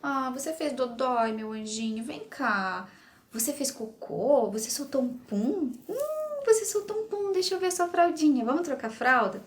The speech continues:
Tá vendo que a gente fala de uma maneira diferente, não, não, não é que a gente fala errado, mas tem aquela, aquele vocabulário que é de maternidade mesmo, nosso jeitinho de falar com os nossos filhos.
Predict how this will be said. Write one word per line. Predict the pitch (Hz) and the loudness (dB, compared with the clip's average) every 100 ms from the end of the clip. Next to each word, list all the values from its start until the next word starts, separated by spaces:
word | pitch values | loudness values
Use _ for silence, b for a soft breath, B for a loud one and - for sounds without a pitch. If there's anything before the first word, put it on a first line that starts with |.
| - | -14
Tá | 208 | -4
vendo | 254 254 | -2 -2
que | |
a | 214 | -6
gente | - | -6
fala | - 214 | -2 -2
de | 214 | -2
uma | 214 | -4
maneira | 220 220 247 - B B B B B _ _ _ | -4 -4 -4 -6 B B B B B _ _ _
diferente, | 226 311 381 466 440 427 - | 2 2 4 6 6 4 -2
não, | 240 233 | -6 -4
não, | 240 240 226 - | -2 -2 -4 -4
não | 226 247 | 0 2
é | |
que | 311 | 2
a | |
gente | 392 359 | 0 -2
fala | 302 277 | 2 2
errado, | 269 233 202 208 185 | 2 0 2 2 0
mas | 196 202 | -4 -4
tem | 285 | -2
aquela, | 359 370 370 359 | -2 0 0 2
aquele | 320 - 320 | -2 -6 -4
vocabulário | 359 - 359 311 254 277 | 0 2 4 6 6 4
que | - | 0
é | 247 - - 254 - | 0 2 -2 -6 -8
de | 208 233 | 0 2
maternidade | 269 269 262 - - - | 2 2 -2 2 0 0
mesmo, | 185 180 190 | -6 -6 -6
nosso | 190 214 | -4 0
jeitinho | 214 226 214 202 | 0 0 -4 -4
de | |
falar | - 208 196 | -2 -2 -2
com | |
os | 214 | -4
nossos | 202 196 233 | -4 -2 -4
filhos. | - 196 165 170 - | -2 -2 -2 -6 -10